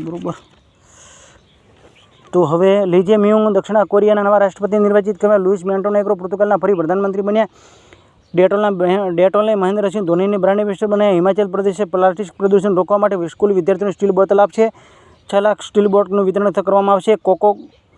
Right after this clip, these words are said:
ગોફને પ્રથમ ફ્રેન્ચ ઓપન ખિતાબ જીત્યો. મહેન્દ્રસિંહ ધોનીએ આઈ સી હોલ ઓફ ફેમ સામેલ થયા. માઇક્રોસોફ્ટને પાછળ છોડી દુનિયાની સૌથી મૂલ્યવાન કંપની બની Nvidia.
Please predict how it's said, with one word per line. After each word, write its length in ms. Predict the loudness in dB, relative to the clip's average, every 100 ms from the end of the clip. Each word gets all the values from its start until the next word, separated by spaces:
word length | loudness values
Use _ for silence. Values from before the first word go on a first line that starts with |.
| _ _ _ -2
ગોફને 340 | -2 0 -2
પ્રથમ 340 | -2 -2 -4
ફ્રેન્ચ 240 | -2 -4 0
ઓપન 480 | -2 -2 _ -6 -4
ખિતાબ 280 | -2 -2
જીત્યો. 300 | -2 0 0
મહેન્દ્રસિંહ 460 | 2 0 -2 -4 -2
ધોનીએ 320 | 0 0 2
આઈ 180 | 2 2
સી 200 | 0 -4
હોલ 280 | 0 0 0
ઓફ 260 | -2 -4 -2
ફેમ 240 | 0 0 -2 _ _ _ _
સામેલ 280 | -6 -4 0
થયા. 200 | 2 2
માઇક્રોસોફ્ટને 720 | 2 -2 -2 0 0 -2 -2
પાછળ 340 | 0 0 0 -2
છોડી 220 | 0 2
દુનિયાની 380 | 2 0 0 -2
સૌથી 340 | -4 -4 -2
મૂલ્યવાન 440 | 2 4 4 2 -2
કંપની 360 | -4 -4 -2
બની 300 | 0 0 0 -6 _ _ _ _ 0
Nvidia. 520 | 4 4 4 2